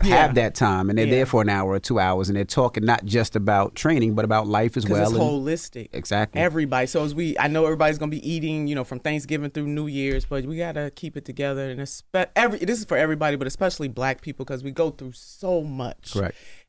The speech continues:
Speaker 1: And your, your health is ultimately your wealth. And it
Speaker 2: Mm-hmm.
Speaker 1: is spiritual, it is physical, it's mental, it's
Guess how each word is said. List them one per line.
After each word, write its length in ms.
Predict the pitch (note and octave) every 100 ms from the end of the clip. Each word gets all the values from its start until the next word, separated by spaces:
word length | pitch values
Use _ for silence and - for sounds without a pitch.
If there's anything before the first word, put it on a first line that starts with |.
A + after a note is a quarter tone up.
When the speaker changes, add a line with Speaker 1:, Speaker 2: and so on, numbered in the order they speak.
| _
Speaker 1:
And 260 | D#3 D3+ D3+
your, 220 | C#3 C3+
your 140 | C3 C#3+
health 320 | F#3 F3+ -
is 300 | E3 D#3 -
ultimately 460 | B2+ C#3 - B2+ A#2
your 160 | A#2+ A#2
wealth. 380 | B2 A2+ A2 -
And 220 | F#3+ G3
it 40 |
Speaker 2:
Mm-hmm. 80 | -
Speaker 1:
is 120 | G3
spiritual, 680 | - - D3+ C#3+ C#3 D3 C3+
it 120 | B2+
is 160 | A#2+ -
physical, 600 | - D3+ C3 C#3 C#3+ C3
it's 180 | B2+ A2
mental, 600 | B2+ C#3 B2+ - C3 A#2+
it's 100 | B2